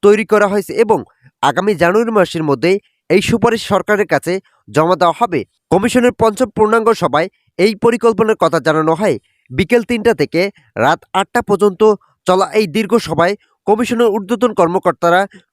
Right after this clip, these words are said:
খসড়ায় প্রস্তাবনা নিয়ে বিস্তারিত আলোচনা করেন। সবার সিদ্ধান্ত অনুযায়ী নতুন পে স্কেলটি মোট তিনটি ধাপে অতিক্রম করে কার্যকর হবে। প্রথম ধাপে কমিশনে তাদের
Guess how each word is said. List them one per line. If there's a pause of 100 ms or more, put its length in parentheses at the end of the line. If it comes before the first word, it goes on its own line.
খসড়ায়
প্রস্তাবনা
নিয়ে
বিস্তারিত
আলোচনা
করেন। (220)
সবার
সিদ্ধান্ত
অনুযায়ী (360)
নতুন
পে (140)
স্কেলটি (320)
মোট (240)
তিনটি
ধাপে
অতিক্রম
করে (400)
কার্যকর
হবে। (360)
প্রথম
ধাপে
কমিশনে
তাদের